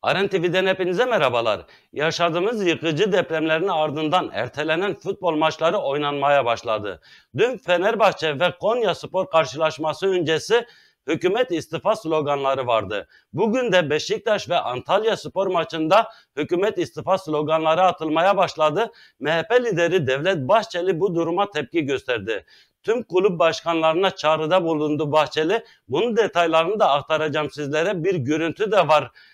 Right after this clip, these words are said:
hükümet istifa seslerinin yükseldiği maçta. O görüntüyü de hep beraber izleyeceğiz.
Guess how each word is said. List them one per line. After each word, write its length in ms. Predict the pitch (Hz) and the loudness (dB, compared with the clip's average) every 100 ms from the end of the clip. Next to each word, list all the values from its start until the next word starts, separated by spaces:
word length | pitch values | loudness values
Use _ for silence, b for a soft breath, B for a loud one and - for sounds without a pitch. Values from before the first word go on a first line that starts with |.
| b | b
hükümet 440 | 147 - 165 170 - | -4 -2 0 -2 -4
istifa 480 | 143 - 156 170 160 | -10 -10 -4 -2 0
seslerinin 580 | 160 - 156 151 160 | -4 -6 -4 -2 0
yükseldiği 520 | 147 131 160 147 147 151 | -2 -2 -2 -2 -2 0
maçta. 460 | 151 143 - 214 B B - | 0 0 0 -2 B B 0
O 200 | 220 220 | 0 4
görüntüyü 520 | 196 170 160 190 185 | 2 2 2 2 4
de 120 | 151 | 0
hep 180 | 165 165 | 0 0
beraber 360 | 170 165 185 | 2 2 2
izleyeceğiz. 600 | 175 143 156 160 156 220 | 0 -2 0 0 0 -2